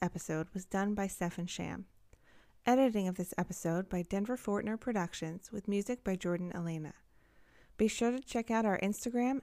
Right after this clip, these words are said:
at Crime and Conjure Podcast for our question of the week. As a parent, it's so hard to let our little ones go out into the world, to babysitters, to school, to anywhere we can't watch over them.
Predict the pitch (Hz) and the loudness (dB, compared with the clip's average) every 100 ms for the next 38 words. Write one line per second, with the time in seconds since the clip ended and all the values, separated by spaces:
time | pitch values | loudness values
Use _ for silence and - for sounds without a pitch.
0 | - 196 208 - 220 233 240 208 208 220 | 0 2 2 2 2 2 2 2 2 0
1 | - 196 - 240 330 - - - 180 - | 2 0 2 0 0 -4 -2 0 0 0
2 | - 190 - 208 220 226 185 - - - | -2 0 0 0 0 -2 -2 -4 -20 -20
3 | - - - - - - - - - _ | -20 -20 -20 -20 -20 -20 -20 -20 -20 _
4 | - - - - - - - - - - | -20 -20 -20 -20 -20 -20 -20 -20 -20 -20
5 | _ _ _ - - - - - _ - | _ _ _ -20 -20 -20 -20 -20 _ -20
6 | _ _ - - 240 254 294 285 - 196 | _ _ -20 2 6 6 4 0 0 2
7 | 160 156 - - 226 - - - 240 247 | 2 -2 -10 -4 -2 -2 -4 4 6 6
8 | 269 - 214 180 185 - 208 202 202 190 | 4 2 4 6 2 -4 0 4 4 4
9 | 196 202 202 202 - 180 170 180 - 175 | 2 2 2 0 2 2 2 -2 -4 -6
10 | 156 - - - - _ - - - _ | -2 -4 -4 -12 -20 _ -20 -20 -20 _
11 | - - 185 220 220 214 214 208 202 202 | -8 -6 4 6 6 2 2 4 2 2
12 | - - - 240 233 220 214 214 - 208 | -4 -6 0 4 6 6 4 2 -2 -2
13 | - 262 294 247 220 208 - 196 175 170 | 4 6 6 4 4 2 2 2 4 2
14 | 170 165 147 135 - | 2 0 0 -4 -6